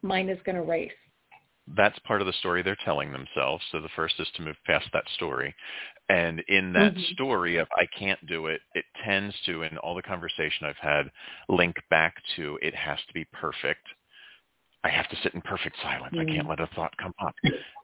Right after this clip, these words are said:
Speaker 2: And then the thought comes up that, "I can't let a thought come up," and then that breaks the silence.
Speaker 1: Yeah.
Speaker 2: So just know going in, it's not going to be perfect. If you get,
Speaker 1: Yeah.
Speaker 2: if you
Speaker 1: Yeah.
Speaker 2: discover that you have one second of silence, that's one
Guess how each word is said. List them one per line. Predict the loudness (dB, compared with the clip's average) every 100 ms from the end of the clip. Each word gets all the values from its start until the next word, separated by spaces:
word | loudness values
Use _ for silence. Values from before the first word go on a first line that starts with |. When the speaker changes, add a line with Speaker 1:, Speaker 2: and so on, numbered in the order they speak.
| 2
Speaker 2:
And | 4
then | 2 2 -6
the |
thought | 2 2 4
comes | 2 4
up | 4 4
that, | 2 4
"I | 0
can't | 0 -2
let | -2
a | -4 2
thought | 2 2
come | 0 2
up," | 0 0
and | -6
then | -2
that | -4
breaks | -4 -6 -8
the | -6
silence. | -2 0 -2 -6
Speaker 1:
Yeah. | -4 -2 -2 -4 -12 -12 2
Speaker 2:
So | 4 4 0 _ _ _ -2
just | 0 0 -2 -6
know | 2 4 6 2 0
going | 0 0 0 -2 -4 -2
in, | 2 2 2 0 -6 -12 _ _ _ -8
it's | -8 -4
not | -4 -2
going | -4 -4
to |
be | -8
perfect. | -10 -10 -10 -12 -14 -20 _ _ _ _ _ _ -20 -20 _ _ 4
If | 4 4
you | 4 4
get, | 6 6 4
Speaker 1:
Yeah. | 2 -2
Speaker 2:
if | -2 0
you | -4 -4
Speaker 1:
Yeah. | 0
Speaker 2:
discover | 2 4 4
that | 2
you | 0 -2
have | 0 -2
one | -4 -4 -2 -2 0
second | 0 2 -2
of | -6 0
silence, | 2 4 2 -4 -12 -16 -18 _ _ _ _ _ _ _ _ 2
that's | 2 2 -2
one | -4